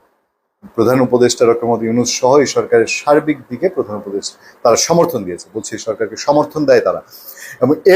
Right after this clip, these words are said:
কথাও বলেছে যে এই সরকার যদি সফল না হয় তাহলে ফেসিবাদ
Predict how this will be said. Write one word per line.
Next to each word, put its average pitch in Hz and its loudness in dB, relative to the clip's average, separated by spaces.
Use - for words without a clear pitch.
কথাও 214 6
বলেছে 139 2
যে 131 -2
এই 131 -4
সরকার 135 0
যদি 123 -12
সফল 117 -2
না 104 2
হয় 151 4
তাহলে 107 2
ফেসিবাদ 147 2